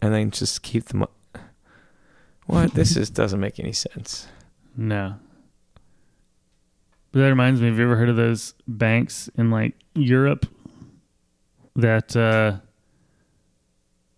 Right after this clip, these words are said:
Speaker 2: they don't pay interest?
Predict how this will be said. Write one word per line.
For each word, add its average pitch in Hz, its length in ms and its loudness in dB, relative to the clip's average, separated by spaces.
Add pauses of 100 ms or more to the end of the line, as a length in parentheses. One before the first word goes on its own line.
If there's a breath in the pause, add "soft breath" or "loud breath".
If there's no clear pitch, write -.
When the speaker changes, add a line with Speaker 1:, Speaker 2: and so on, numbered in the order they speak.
(260)
Speaker 2:
they 120 180 2
don't 110 420 2 (440)
pay 117 220 0
interest? 113 760 0